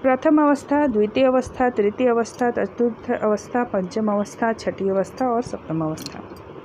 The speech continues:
प्रथम अवस्था के अंतर्गत, अ, वस्तु मुद्रा का चलन था। वस्तु मुद्रा भी अलग-अलग युग में अलग-अलग रूप में प्रयोग किया जाता था। जैसे कि वस्तु मुद्रा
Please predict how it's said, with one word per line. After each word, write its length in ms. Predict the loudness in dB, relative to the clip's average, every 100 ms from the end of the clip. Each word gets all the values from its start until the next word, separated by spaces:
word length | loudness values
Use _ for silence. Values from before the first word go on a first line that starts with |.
| -18 -18 -16 -18 -14 -4
प्रथम 340 | -2 2 2
अवस्था 380 | 4 2 0 -2
के 140 | 0
अंतर्गत, 500 | 0 0 0 0 0 -2 -16 -18 -18 -18 -18 -16 -16 -16 -18 -16 -14 -6
अ, 400 | -2 0 0 0 0
वस्तु 280 | 0 2 4
मुद्रा 420 | 4 2 0 0 -6 -16 -16 -16 -16 -16 -16 -16 -16 -16 -14 -12 -12 -8 0
का 120 | 0
चलन 580 | 0 -6 0 2 2 0
था। 260 | -2 -4 -4 -10 -10 -10 -10 -10 -10 -2
वस्तु 320 | -2 2 4
मुद्रा 380 | 4 4 4 2
भी 220 | 2 0 -2 0
अलग-अलग 540 | 2 4 2 2 0
युग 120 | 0
में 160 | 0 -2
अलग-अलग 500 | 2 2 4 4 4
रूप 200 | 2 2 0
में 180 | 0
प्रयोग 400 | 2 0 0 -2
किया 180 | -2 0
जाता 360 | 0 -4 -4 -4
था। 220 | -4 -6 -6 -12 -14 -14 -14 -16 -14 -2
जैसे 300 | 0 2 0
कि 280 | 0 -2 -2 -6 -14 -8
वस्तु 320 | -4 -2 0 2
मुद्रा 480 | 2 2 2 2